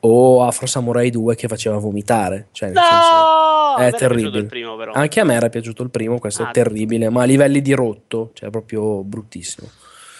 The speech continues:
Speaker 1: E quindi, boh, così è, cioè, funzio-, funziona in linea di massima
Speaker 2: Però scusa, non sarebbe
Speaker 1: così.
Speaker 2: più giusto dare la roba brutta a Giopetto e basta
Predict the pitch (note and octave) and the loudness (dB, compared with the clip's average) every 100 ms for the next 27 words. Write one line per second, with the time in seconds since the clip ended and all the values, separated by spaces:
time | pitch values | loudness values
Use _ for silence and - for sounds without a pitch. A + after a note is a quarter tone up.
0 | - - - - - - - _ - G3+ | -18 -14 -12 -12 -16 -20 -20 _ -8 0
1 | D3+ F#3 C3 C3 - - A2+ C#3 G#2+ G2+ | 2 2 4 4 2 -8 -2 0 0 -2
2 | - - G#2+ G#2 G#2 G#2 G2 B2+ B2+ C3 | -8 -8 -4 -4 -4 -4 -6 -8 0 0
3 | - C#3+ C3+ C#3+ D3+ D3 C#3+ C#3 C3 C3 | 0 -2 0 2 4 4 4 4 2 2
4 | - - C3 B2+ B2+ B2+ B2 F3 B2+ - | 0 0 2 4 2 2 2 0 -2 -4
5 | C3+ C#3 A2+ C3 C#3+ - B2+ B2 A#2+ A#2+ | -10 -12 -12 -12 -12 -12 -6 -4 -2 -4
6 | A#2+ A#2 A2 A#2 A#2 A2+ G#2+ - A2 G2 | -4 -8 -10 -12 -10 -10 -10 -12 -14 -14
7 | - G#2 A2 G#2 - - G2 | -18 -18 -10 -10 -10 -18 -18